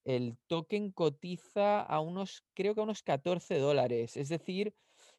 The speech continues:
que la fully diluted se está situando alrededor de los ciento cuarenta millones.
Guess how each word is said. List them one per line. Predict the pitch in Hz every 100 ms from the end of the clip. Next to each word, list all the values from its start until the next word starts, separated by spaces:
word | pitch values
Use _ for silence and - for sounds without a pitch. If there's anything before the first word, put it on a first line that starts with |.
| _
que | 160
la | 151
fully | 143 196 196 208
diluted | 196 190 208 196 226 220
se | - 170
está | - 160
situando | - 196 185 180 185 190 190 202 202 202 202
alrededor | 185 151 151 147 151 175 175
de | 180
los | 185 196 185
ciento | - 165 180
cuarenta | - 143 139 139 120 117
millones. | 117 104 95 80 - -